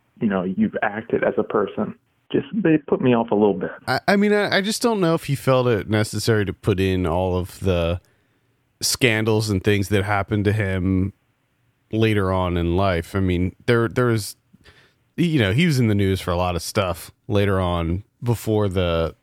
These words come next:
Speaker 2: before the, the rehab and all of
Speaker 1: Yeah,
Speaker 2: that.
Speaker 1: but this, but this, this rehab and this racist outburst is what kicks off the,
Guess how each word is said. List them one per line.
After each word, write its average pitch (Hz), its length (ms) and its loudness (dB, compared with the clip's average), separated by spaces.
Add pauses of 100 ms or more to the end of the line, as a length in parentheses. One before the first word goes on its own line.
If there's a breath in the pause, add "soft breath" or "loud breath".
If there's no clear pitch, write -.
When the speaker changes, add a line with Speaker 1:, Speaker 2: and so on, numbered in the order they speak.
(120)
Speaker 2:
before 107 280 -4
the, 98 160 -6 (200)
the 107 100 0
rehab 90 440 -2
and 90 100 0
all 85 140 0
of 82 100 -2
Speaker 1:
Yeah, 90 240 4
Speaker 2:
that. - 180 -6
Speaker 1:
but 117 260 -2
this, 143 160 2 (480)
but 127 200 -2
this, 143 160 2 (280)
this 123 240 2
rehab 110 880 0
and 104 380 -2
this 104 180 4 (920)
racist 107 500 -2
outburst 110 500 -4 (220)
is 104 340 0 (540)
what 107 320 0 (460)
kicks - 220 -2
off 110 220 0 (120)
the, 107 120 0